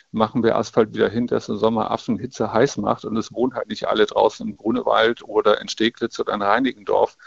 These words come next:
sondern es wohnen halt auch gut zwei Millionen Menschen im S-Bahn-Innenstadtring und da sind genügend, die nicht nur wenige Bäume vor der Tür haben,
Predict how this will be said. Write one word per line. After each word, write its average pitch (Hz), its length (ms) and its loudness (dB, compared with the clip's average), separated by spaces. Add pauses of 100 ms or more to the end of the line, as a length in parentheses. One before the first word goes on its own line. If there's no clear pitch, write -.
(220)
sondern 113 380 4
es 107 100 -4
wohnen 120 160 2
halt 117 120 2
auch 117 100 0
gut 123 160 0
zwei 107 240 0
Millionen 110 360 2
Menschen 110 320 -2
im 101 180 -2
S-Bahn-Innenstadtring 110 1120 0
und 104 320 -6
da 98 160 2
sind 110 240 -2
genügend, 117 640 -2
die 110 280 -6 (260)
nicht 117 280 -6
nur 101 180 0
wenige 107 360 0
Bäume 107 320 2
vor 107 180 -4
der 101 140 -4
Tür - 260 0
haben, 139 280 -2